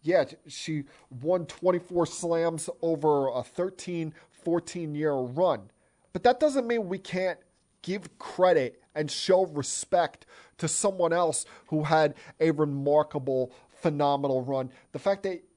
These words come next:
you're using what you did, you're using your situation to try and discredit and try to take away the, the, all of this celebration, this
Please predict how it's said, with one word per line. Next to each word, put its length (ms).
you're 320
using 720
what 360
you 420
did, 520
you're 260
using 440
your 220
situation 1080
to 100
try 340
and 180
discredit 960
and 280
try 220
to 60
take 320
away 400
the, 120
the, 260
all 300
of 160
this 380
celebration, 1120
this 160